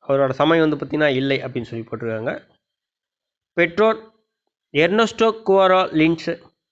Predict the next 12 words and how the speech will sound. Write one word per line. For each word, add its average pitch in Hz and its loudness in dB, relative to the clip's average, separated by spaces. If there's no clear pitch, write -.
வாழ்க்கை 196 2
துணை 175 0
கில்டா, 190 2
ஆயிரத்தி 190 2
தொள்ளாயிரத்தி 165 2
ஐம்பத்தைந்து 147 2
முதல் 151 -2
ஆயிரத்தி 190 0
தொள்ளாயிரத்தி 160 0
ஐம்பத்தி 143 0
ஒன்பது 127 0
வரை. 127 0